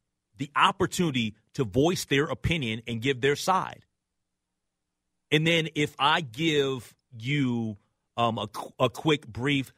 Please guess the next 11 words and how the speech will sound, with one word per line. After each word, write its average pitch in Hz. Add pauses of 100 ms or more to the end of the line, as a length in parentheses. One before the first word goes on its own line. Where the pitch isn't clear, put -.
synopsis 123 (720)
of 123
what 113
you 127
stated 160
in 123
my 120
opinion 143
on 120
your 127
opinion, 107